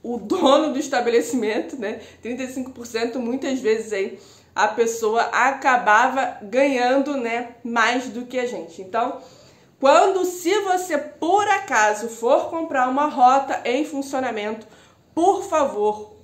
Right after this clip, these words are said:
verifique o valor de comissão, tá? Verifique o valor que o, o operador paga de comissão pro estabelecimento,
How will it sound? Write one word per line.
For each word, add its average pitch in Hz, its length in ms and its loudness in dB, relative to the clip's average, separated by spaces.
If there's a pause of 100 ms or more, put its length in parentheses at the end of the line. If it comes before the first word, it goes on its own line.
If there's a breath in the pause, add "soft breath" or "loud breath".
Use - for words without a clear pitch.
verifique 285 1200 -2
o 339 200 0
valor 277 480 4
de 240 360 -4
comissão, 302 680 -2
tá? 220 240 0 (220 loud breath)
Verifique 285 420 -4
o 330 60 -6
valor 269 440 2 (280 loud breath)
que 302 340 -2 (240)
o, 247 1120 4 (500)
o 214 120 2
operador 247 800 2
paga 277 380 6
de 294 120 -6
comissão 285 460 -2
pro 254 120 -10
estabelecimento, 240 840 -4